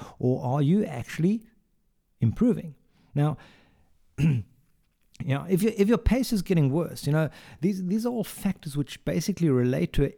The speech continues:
incorrect goal setting, number one, or, or perhaps a lack of goal setting, rather said, and then, of course, not training accordingly. And, and this is due to the blame game, the blame game of, "I don't have time," or, "I don't have the energy," or, "I don't have,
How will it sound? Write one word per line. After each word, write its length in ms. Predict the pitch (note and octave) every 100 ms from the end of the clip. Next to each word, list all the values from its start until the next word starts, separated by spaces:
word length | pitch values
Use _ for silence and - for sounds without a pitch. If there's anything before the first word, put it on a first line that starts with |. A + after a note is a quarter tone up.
| -
incorrect 580 | F#3+ - E3 D3 - -
goal 220 | A#2 D#3+
setting, 480 | - A3+ B3+ G3 A2+ -
number 220 | - A2
one, 260 | A2 E3+ G3
or, 160 | B2 B2
or 160 | B2
perhaps 360 | - A#2 A#2+ -
a 60 | G2+
lack 300 | G#2+ C3+ F3+
of 120 | D3
goal 180 | E3 D#3+
setting, 340 | - F#3+ G3+
rather 240 | D#3 D#3+
said, 180 | D#3+ F#3+ - - - -
and 220 | D3 E3
then, 120 | E3+
of 140 | F3+ -
course, 280 | F3 D#3+
not 140 | F3+ -
training 360 | - F#3+ F3+
accordingly. 580 | E3 - G3 F3+ A#2 A2+
And, 160 | B2 - - - - - _ -
and 180 | B2+ B2+
this 180 | F#3 B3+
is 120 | G3+ _ _ -
due 180 | C#3+ F3
to 140 | D3
the 60 | C3
blame 560 | - A#2+ A#2 C3+ C#3
game, 460 | A#2+ - - - - _ -
the 60 | G#2+
blame 340 | A2+ A#2 A#2+
game 280 | A#2+ A2+ G#2+
of, 220 | G#2+ G#2+
"I 140 | A2
don't 160 | A2 A#2+
have 180 | A2 -
time," 480 | D3+ E3+ E3+ D#3+ D3
or, 400 | A#2 G#2 G2 -
"I 60 |
don't 180 | A#2 A#2
have 140 | A2 F#2+
the 140 | D#3+
energy," 960 | F3+ F3+ D3 E3 E3 D#3+ D#3 D3+ D#3 D#3+
or, 220 | B2+ A#2
"I 40 |
don't 280 | A#2 A#2+ A#2
have, 500 | G2 A2+ A2+ A2+ G#2+